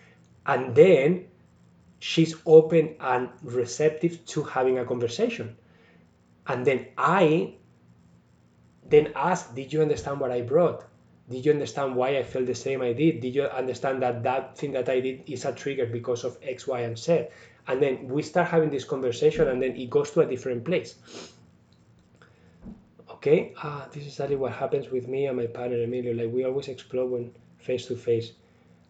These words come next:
Uh, in my context, the male ego always comes in between. How to deal with that? Guys, the male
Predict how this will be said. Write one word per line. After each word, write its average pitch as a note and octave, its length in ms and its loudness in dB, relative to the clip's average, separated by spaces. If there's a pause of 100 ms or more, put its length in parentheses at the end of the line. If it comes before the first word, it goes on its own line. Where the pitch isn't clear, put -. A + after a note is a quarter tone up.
(120)
Uh, B2 80 -8
in C3+ 160 -8
my B2+ 100 0
context, C#3+ 720 -4
the B2+ 120 -4
male C3 320 -4
ego C3+ 260 -2
always B2+ 280 -4
comes B2+ 280 -8
in B2 80 -6
between. A#2+ 400 -4
How B2+ 240 -6
to B2+ 160 -10
deal B2+ 160 0
with A#2 200 -4
that? A2+ 200 -8 (1900)
Guys, C#3+ 320 0
the B2 180 -2
male D#3 280 2